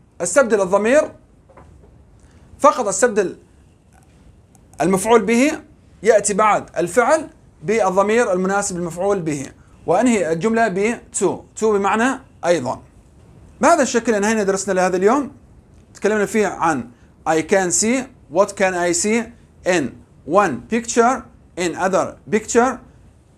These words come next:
a man with a mustache,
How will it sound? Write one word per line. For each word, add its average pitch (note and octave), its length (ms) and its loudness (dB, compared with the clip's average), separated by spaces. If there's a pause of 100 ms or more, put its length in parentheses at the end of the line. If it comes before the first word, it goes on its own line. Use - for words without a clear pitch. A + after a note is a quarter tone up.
(280)
a D#3+ 100 -4
man F#3 400 2 (120)
with E3+ 300 0 (720)
a C#3+ 60 -8
mustache, G#3 680 0